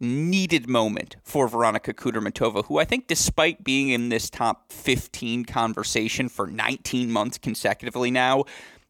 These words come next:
she's the one you always write off. She's the one you always cross off. It feels like she has never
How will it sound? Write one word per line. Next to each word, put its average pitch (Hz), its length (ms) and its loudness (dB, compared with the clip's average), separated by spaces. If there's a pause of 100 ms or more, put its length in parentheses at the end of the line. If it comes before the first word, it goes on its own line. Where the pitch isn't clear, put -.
(200)
she's 247 280 4
the 277 80 6
one 233 160 6
you 170 100 8
always 160 340 6
write 117 220 4
off. - 240 -2 (160)
She's 220 320 2
the 214 80 6
one 208 160 4
you 139 120 6
always 156 380 8
cross - 480 2
off. 98 280 4
It 117 100 -2
feels 180 220 0
like 165 100 4
she - 140 0
has 156 120 2
never 147 380 2